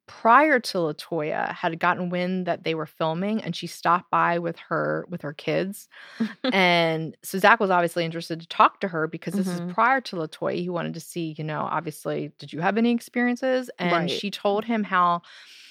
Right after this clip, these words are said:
Speaker 1: she would have a friend that would constantly be over the house and would sometimes stay there even when they weren't there. And that friend always complained that they heard footsteps when no one was home.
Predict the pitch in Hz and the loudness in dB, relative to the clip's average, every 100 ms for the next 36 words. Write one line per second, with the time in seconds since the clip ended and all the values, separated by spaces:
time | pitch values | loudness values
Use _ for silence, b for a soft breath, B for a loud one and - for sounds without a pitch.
0 | B - - 220 214 214 196 175 - - | B -10 -4 -2 2 4 4 2 -2 2
1 | 262 220 185 180 160 - - 185 196 - | 4 4 4 2 0 -2 -2 0 0 -2
2 | 220 202 - 175 175 175 170 165 165 - | -4 -4 -4 -4 -4 -4 0 2 2 -2
3 | 175 165 170 - 185 175 - 170 165 165 | -8 -4 -4 -4 -4 -4 -4 -2 0 -2
4 | 165 165 170 165 165 165 156 156 170 165 | -4 -4 -4 -4 -4 -4 -6 -4 -2 0
5 | 160 165 B B B - 185 - 175 - | 0 -2 B B B 0 0 2 -2 -2
6 | - 175 180 190 - 196 180 175 165 - | -4 0 0 0 0 0 0 -2 -2 -4
7 | 160 165 - 170 - - - - - 156 | -4 -6 -4 -8 -4 -2 -2 -4 -6 -4
8 | 143 139 143 - 131 135 - 175 | -4 -4 -6 -4 -2 -2 -4 -8